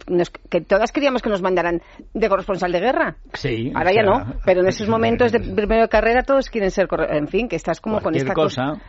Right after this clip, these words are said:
Speaker 1: Ella no, ella, mm, que no, y cada vez que le preguntaban por algo que podía ser un poquito de sustancia, de, "Bueno, ¿y por qué tenía estos coches?" O a ti,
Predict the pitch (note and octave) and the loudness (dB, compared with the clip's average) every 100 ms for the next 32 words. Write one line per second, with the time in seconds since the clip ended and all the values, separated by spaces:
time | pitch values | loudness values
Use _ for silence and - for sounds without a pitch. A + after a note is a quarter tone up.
0 | - - F#3+ G3+ A3+ D#3 - F3+ F#3+ G3+ | -14 0 2 4 2 0 0 0 2 2
1 | G#3+ A3 G#3 F#3+ F3+ D#3 D3 - - F3+ | 0 0 -2 -2 -2 -2 -4 -8 -4 -2
2 | G3+ - G3 F3+ - D#3 E3 - G3+ G#3+ | -2 0 -2 -2 -2 0 -2 -2 -4 -2
3 | G#3+ G#3+ A#3+ A3+ E3 D3 F3 F3+ C#3+ - | -2 -2 -2 -2 -2 -2 -2 -4 -6 -6
4 | C3+ C#3 D3+ D3+ D3+ D#3 D#3 - D#3+ - | -6 -4 -6 -6 -6 -6 -6 -8 -8 -6
5 | G#3 G3+ E3 D#3 E3 B3+ - C#3 - E3 | -4 -4 -2 -2 -2 -4 -6 -8 -8 -4
6 | D#3 D#3+ D#3 - - - D#3+ - D3+ - | -2 -2 -4 -8 -20 -12 -10 -8 -8 -4
7 | B3 - B3 A#3+ E3 - F3 | -4 -2 -4 0 -2 0 -2